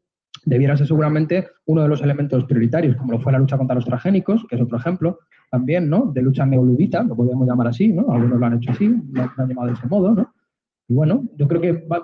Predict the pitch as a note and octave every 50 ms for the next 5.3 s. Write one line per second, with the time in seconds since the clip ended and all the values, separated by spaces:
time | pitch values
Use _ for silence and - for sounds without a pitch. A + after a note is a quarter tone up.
0 | D#3+ D#3 D3 - - F#3 F3+ F#3+ - - D3+ D#3 D3 C#3+ C#3 - C3 C3+ C3+ B2
1 | - F#3 G3+ A3 B3 D#4+ E4+ - C#3+ - C3+ B2+ A#2+ B2 A#2+ A#2+ B2 - F3 F#3
2 | F3 E3+ F#3+ F#3 F3+ C4 E4 G#3 C#3+ C3+ C3 - C3 B2+ - B2+ C3 C#3 D3 D#3+
3 | E3+ E3 D#3+ D#3+ E3 F3+ G#3 A3+ - D#3 C#3+ D3 E3 F3 - G#3 A3 A#3 - D3
4 | C3 B2+ B2+ D#3 C3 - D3+ - - C#3 D3 F3 G3+ A3 E3+ C#3 C3 B2+ A2+ -
5 | A#2 A2 A2 A2 -